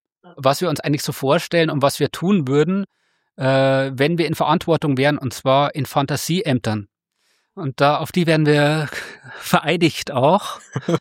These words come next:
Speaker 1: Und, ähm, das, äh, denkt sich der Julius aus, auch Julius Lehmann oder bekannt als Karl Jaro, sein Künstlername. Ähm,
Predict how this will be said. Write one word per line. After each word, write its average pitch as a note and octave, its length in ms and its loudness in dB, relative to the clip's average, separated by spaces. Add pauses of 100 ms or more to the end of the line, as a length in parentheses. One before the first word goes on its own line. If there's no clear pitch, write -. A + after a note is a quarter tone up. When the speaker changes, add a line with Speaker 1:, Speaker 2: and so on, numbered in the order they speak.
(360)
Speaker 1:
Und, C#3+ 640 0
ähm, C3+ 580 0
das, - 240 -8
äh, D#3 240 -12
denkt D#3+ 220 0
sich F3 200 0
der D3 460 2
Julius F3 480 -2
aus, D3+ 420 0 (200)
auch - 360 -6
Julius D3+ 320 -6
Lehmann E3+ 400 0
oder C3+ 280 0
bekannt C#3+ 360 -2
als D3 200 -6
Karl C3+ 280 -2
Jaro, F3 600 2 (260)
sein D3 220 -6
Künstlername. D#3+ 880 -2 (720)
Ähm, C3 600 2